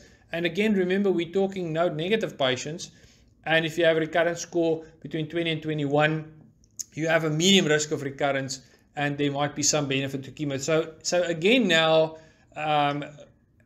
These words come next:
actually, menopausal status almost becomes a really big issue in this.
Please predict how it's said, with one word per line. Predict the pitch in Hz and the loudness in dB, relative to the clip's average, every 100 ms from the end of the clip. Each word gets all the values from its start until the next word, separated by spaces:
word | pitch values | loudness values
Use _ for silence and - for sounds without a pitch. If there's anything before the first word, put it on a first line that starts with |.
| _ - | _ 0
actually, | 214 220 185 156 147 147 - _ - | 0 2 0 2 2 -2 -8 _ -8
menopausal | 151 185 208 185 175 160 | 0 0 2 2 2 0
status | 156 185 170 165 151 143 - - - | -2 2 2 0 -4 -8 -18 -14 -6
almost | 180 180 - | 0 0 0
becomes | 160 170 156 147 - - | -6 -4 -2 -4 -6 -6
a | |
really | 139 151 143 | -2 -2 -2
big | 120 120 143 135 - - | -4 -2 0 0 -6 -12
issue | 165 156 147 135 | -8 -6 -4 -6
in | 120 120 | -6 -8
this. | 113 117 - | -6 -8 -10